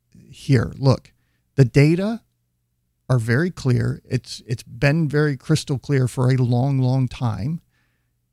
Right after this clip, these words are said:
What's also crystal clear is they don't give a fuck what the data says." All right. I-, if they did, they would have stopped these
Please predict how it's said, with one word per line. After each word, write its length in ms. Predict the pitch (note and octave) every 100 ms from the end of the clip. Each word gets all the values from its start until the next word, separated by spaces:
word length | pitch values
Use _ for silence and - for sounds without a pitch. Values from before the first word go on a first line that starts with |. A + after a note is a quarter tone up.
| _ _ -
What's 240 | C3+ C3
also 320 | C#3+ C#3+ C#3+
crystal 360 | C3+ D3 - C3+
clear 240 | - C3+
is 120 | C3
they 180 | A2 B2
don't 140 | C3+ C3+
give 120 | C3+
a 40 |
fuck 480 | - - B2+ A2+ - _
what 200 | B2+ B2
the 60 | C3
data 240 | B2 B2
says." 520 | - D3+ - - - _ _ _ _ _ _ _ _ _
All 60 | -
right. 240 | A2 A#2+
I-, 120 | G2+ C#3+
if 240 | C3+ A2+
they 120 | B2+
did, 300 | A2+ C#3 D3+
they 100 | C#3
would 220 | A#2+ C3
have 120 | C3+ A2
stopped 420 | - C3 C3 -
these 300 | C3+ C3